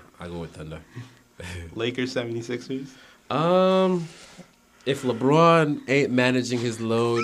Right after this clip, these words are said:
Speaker 1: then we'll go Lakers. But if LeBron is managing his load, I'm gonna go with Sixers. 'Cause I don't see that team. They got nothing, man. They got nothing. Although Rondo's managing that team very well,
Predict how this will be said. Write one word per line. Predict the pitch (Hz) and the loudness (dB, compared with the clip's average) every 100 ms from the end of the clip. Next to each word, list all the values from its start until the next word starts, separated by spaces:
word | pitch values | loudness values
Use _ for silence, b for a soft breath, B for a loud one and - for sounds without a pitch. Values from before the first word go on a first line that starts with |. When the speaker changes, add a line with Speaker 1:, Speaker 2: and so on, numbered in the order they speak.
| 107 | 0
Speaker 1:
then | 104 101 101 98 - 359 B B | 0 2 0 -2 -6 -10 B B
we'll | 107 110 | -6 -2
go | 107 98 | 2 2
Lakers. | 101 98 82 80 | 2 0 -2 -4
But | 90 95 110 | -2 -2 -4
if | 98 | -4
LeBron | 104 92 113 127 127 | -2 0 2 4 4
is | 104 113 | 2 0
managing | 113 110 110 107 110 | 0 0 0 -4 -6
his | 107 101 | -6 -6
load, | 107 110 101 | -4 -4 -4
I'm | 101 | -6
gonna | 101 | -4
go | 98 | -4
with | 92 90 | -4 -4
Sixers. | 95 - - - - b b b b b | -6 -8 -12 -14 -20 b b b b b
'Cause | 98 | -2
I | 104 117 | 2 4
don't | 127 123 | 2 -2
see | - 107 | -6 -2
that | 95 92 | -2 -2
team. | - 98 92 92 90 90 90 b b b _ - - | -6 -6 -4 -4 -6 -10 -16 b b b _ -20 -18
They | - - - - - | -18 -14 -16 -16 -20
got | - 80 | -20 -20
nothing, | 80 - - 85 | -20 -20 -20 -20
man. | 80 80 80 78 - _ - | -20 -18 -20 -20 -20 _ -20
They | - - | -20 -20
got | - | -16
nothing. | 85 - - - B B - 85 - | -16 -16 -18 -18 B B -16 -16 -2
Although | 117 139 139 151 | 6 6 8 8
Rondo's | 135 117 123 117 110 101 | 8 6 4 2 0 0
managing | 92 87 98 104 104 107 | -2 -2 -2 -4 -6 -4
that | 90 - | -6 -6
team | 101 95 | -6 -4
very | 90 90 90 | -4 -2 -2
well, | 85 85 113 | -4 -4 -6